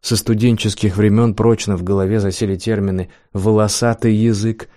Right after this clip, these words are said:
«географический язык», «шахматный язык», «лаковый язык» и так далее. За этим может скрываться и анемия, и недостаток витаминов группы В,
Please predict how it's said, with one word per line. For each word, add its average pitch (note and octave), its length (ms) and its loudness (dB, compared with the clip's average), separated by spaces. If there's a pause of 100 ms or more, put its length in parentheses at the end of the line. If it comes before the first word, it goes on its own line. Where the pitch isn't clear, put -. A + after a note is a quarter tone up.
(200)
«географический A2 1000 0
язык», A2 480 -2 (320)
«шахматный A2 800 2
язык», G#2 500 -2 (260)
«лаковый G#2+ 640 4
язык» G2+ 480 0
и A2+ 80 -4
так G#2 300 0
далее. E2+ 420 -4 (540)
За G2+ 200 0
этим B2 320 2
может A#2+ 300 2
скрываться A#2 560 0
и A#2+ 60 4
анемия, A2 640 4
и - 20 2
недостаток G2 640 -2
витаминов G#2+ 460 0
группы G#2+ 400 0
В, F#2 380 -2